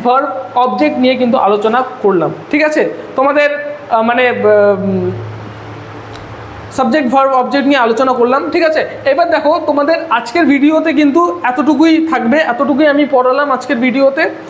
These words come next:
এই সমস্ত কিছু ভালো মতো বুঝলে অবশ্যই ভিডিওটাকে লাইক করবে, চ্যানেলটিকে, চ্যানেল নতুন থাকলে অবশ্যই সাবস্ক্রাইব করবে, পাশে থাকা বেল আইকনটি হিট করতে ভুলবে না।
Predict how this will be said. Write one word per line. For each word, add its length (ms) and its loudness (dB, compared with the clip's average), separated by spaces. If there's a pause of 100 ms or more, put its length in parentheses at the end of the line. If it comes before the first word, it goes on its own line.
(120)
এই 100 2
সমস্ত 340 -2
কিছু 260 0
ভালো 220 2
মতো 180 0
বুঝলে 460 2 (220)
অবশ্যই 400 2
ভিডিওটাকে 460 2
লাইক 300 2
করবে, 320 2 (300)
চ্যানেলটিকে, 600 0
চ্যানেল 260 2
নতুন 240 0
থাকলে 220 2
অবশ্যই 280 0
সাবস্ক্রাইব 440 -2
করবে, 200 2
পাশে 240 -2
থাকা 160 4
বেল 240 0
আইকনটি 340 0
হিট 220 -2
করতে 160 -4
ভুলবে 240 -2
না। 100 -6